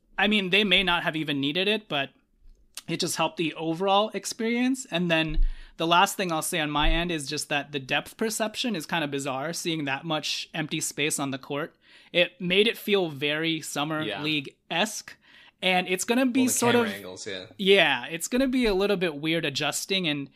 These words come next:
Speaker 1: kinda reconciling the fact that these are gonna be pretty soon very important games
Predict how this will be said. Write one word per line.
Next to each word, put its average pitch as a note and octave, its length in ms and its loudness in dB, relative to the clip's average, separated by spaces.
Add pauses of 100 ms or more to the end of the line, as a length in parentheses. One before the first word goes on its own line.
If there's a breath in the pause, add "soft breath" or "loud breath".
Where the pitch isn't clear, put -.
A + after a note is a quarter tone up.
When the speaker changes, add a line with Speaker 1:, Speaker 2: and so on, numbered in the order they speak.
(560 soft breath)
Speaker 1:
kinda F#3+ 180 0
reconciling F3 800 -2
the C#3+ 80 -4
fact D3+ 320 -2
that D3 160 -6 (220)
these E3 280 -2
are E3 120 0
gonna E3 340 -2
be C#3+ 180 0
pretty E3+ 240 -4
soon D#3 340 -2
very E3 360 0
important D#3 460 -6
games D3 520 -6